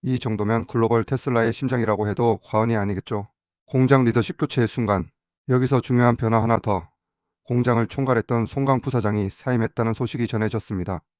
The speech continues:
십이월 십팔 일을 끝으로 테슬라를 떠나게 되었는데요. 그가 어디로 갈지는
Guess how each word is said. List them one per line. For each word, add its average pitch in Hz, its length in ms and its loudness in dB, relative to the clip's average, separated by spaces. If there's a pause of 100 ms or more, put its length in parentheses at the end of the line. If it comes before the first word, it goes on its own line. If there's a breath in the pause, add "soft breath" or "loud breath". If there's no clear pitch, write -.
(340 soft breath)
십이월 143 400 2
십팔 - 300 -2
일을 131 180 2
끝으로 123 500 0
테슬라를 131 480 0
떠나게 123 320 0
되었는데요. 95 600 -2 (320)
그가 135 300 2
어디로 120 260 2
갈지는 113 420 -2